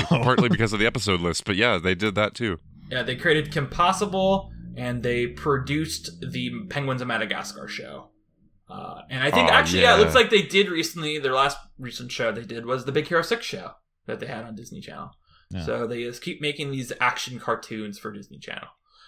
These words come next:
Speaker 3: Um, I don't know if they did anything prior to Buzz, but I have to imagine Buzz was their first thing. I will check really
Speaker 1: I
Speaker 3: quick.
Speaker 1: think that is true.
Speaker 3: It looks like they produced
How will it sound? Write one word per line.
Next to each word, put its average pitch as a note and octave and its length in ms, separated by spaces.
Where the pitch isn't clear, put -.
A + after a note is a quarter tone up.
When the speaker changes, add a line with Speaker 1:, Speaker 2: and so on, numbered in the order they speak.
Speaker 3:
Um, A2+ 340
I D3 80
don't B3 120
know A#3 60
if G3+ 60
they G#3 80
did F3 120
anything D3+ 400
prior C3+ 600
to F3 120
Buzz, F3+ 440
but C#3 140
I - 20
have D3 120
to D#3+ 80
imagine A#2+ 380
Buzz G2+ 280
was - 260
their - 200
first - 440
thing. C3 160
I G#2+ 220
will E2+ 140
check G2 240
really G2 300
Speaker 1:
I G#2+ 40
Speaker 3:
quick. C#3+ 260
Speaker 1:
think A#2 200
that F2+ 320
is F2 340
true. B1 560
Speaker 3:
It C#3 60
looks F#3 220
like G#3 140
they E3+ 120
produced D3 840